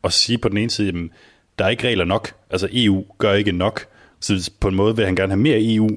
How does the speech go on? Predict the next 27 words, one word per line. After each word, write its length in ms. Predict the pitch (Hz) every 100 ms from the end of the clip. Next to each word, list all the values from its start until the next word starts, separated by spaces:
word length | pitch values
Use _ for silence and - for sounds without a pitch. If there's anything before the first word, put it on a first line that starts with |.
| - - - _
øh, 200 | 113 107
og 60 | 98
på 60 |
en 60 | 95
anden 140 | 110
måde, 120 | 120 98
så 100 | 98
vil 80 |
han 100 | 85
tydeligvis 320 | 82 135 107 87
også 140 | 87
gerne 160 | 92 82
have, 220 | 87 -
have, 180 | 85 82
have 140 | 85
mindre 360 | 85 98 101 80
E 120 | 80
U, 200 | 78 87
ikke? 140 | 113
Altså, 200 | - 98
så 120 | 90 98
det 60 |
er 40 | 113
jo 40 |
sådan 140 | 110
lidt 120 | 110 107
en, 180 | 87